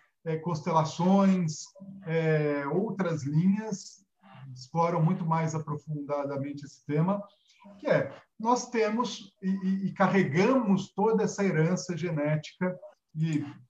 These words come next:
sei se é, vem pelos genes, mas enfim, a gente carrega dos nossos ancestrais uma série de, bom, de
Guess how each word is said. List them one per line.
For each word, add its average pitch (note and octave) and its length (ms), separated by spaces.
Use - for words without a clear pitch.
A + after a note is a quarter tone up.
sei D#3+ 200
se D#3+ 160
é, D3 140
vem D#3 220
pelos D#3 280
genes, E3+ 480
mas D#3 220
enfim, E3 300
a B2+ 40
gente E3 220
carrega F#3 420
dos E3 180
nossos - 220
ancestrais E3+ 840
uma G3 160
série G#3 540
de, G3 380
bom, A3+ 180
de D#3+ 260